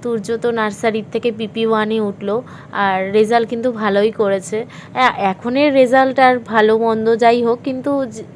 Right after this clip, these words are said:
যাই হোক, মানে ওর বয়স আন্দাজে নার্সারির পড়াগুলোই ওর কাছে কঠিন।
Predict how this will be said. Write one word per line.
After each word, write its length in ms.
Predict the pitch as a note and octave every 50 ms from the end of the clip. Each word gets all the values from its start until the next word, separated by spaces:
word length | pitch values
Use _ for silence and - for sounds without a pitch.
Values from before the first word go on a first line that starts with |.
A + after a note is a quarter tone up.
| - G#3+
যাই 300 | A3 - C4+ D4 D#4 D4
হোক, 180 | C#4+ C#4+ C#4+ C#4+
মানে 220 | B3+ C4 B3+ B3+ -
ওর 200 | A#3+ C4+ C4+ C4+
বয়স 300 | B3+ C#4+ C#4 C#4 C4 C#4
আন্দাজে 360 | C#4+ C4 C4 C4+ B3+ C4+ C#4
নার্সারির 520 | C4 B3 A#3+ A#3 A3+ - C4 B3 C4 B3+
পড়াগুলোই 520 | A#3+ B3+ A#3+ A#3+ A#3+ A#3+ B3 B3+ B3+ B3+ B3+
ওর 120 | A#3+ A#3
কাছে 280 | A3 B3 A#3 A#3 - A3+ G#3 - - -
কঠিন। 360 | - A#3 A3+ A3 - G#3+ A3